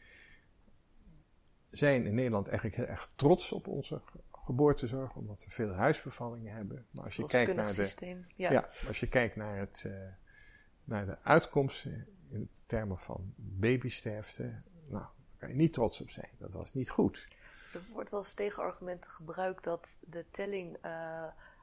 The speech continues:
Speaker 2: wanneer baby's, zeg maar, doodgeboren zijn, miskramen bij, in Nederland lager was, eh, dan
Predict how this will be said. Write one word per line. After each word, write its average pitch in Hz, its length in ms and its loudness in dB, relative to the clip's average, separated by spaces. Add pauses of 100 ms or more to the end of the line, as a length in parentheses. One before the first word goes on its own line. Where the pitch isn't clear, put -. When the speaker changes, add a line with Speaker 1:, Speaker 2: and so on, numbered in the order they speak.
(160)
Speaker 2:
wanneer 160 640 -6
baby's, 151 420 -6
zeg - 160 -6
maar, 156 160 -6
doodgeboren 160 600 -4
zijn, 156 240 -4
miskramen 160 720 -2 (120)
bij, 160 260 -6 (140)
in 156 160 -10
Nederland 160 420 -4
lager 190 520 -4 (100)
was, 180 600 -10 (340)
eh, 170 180 -6
dan 170 280 -2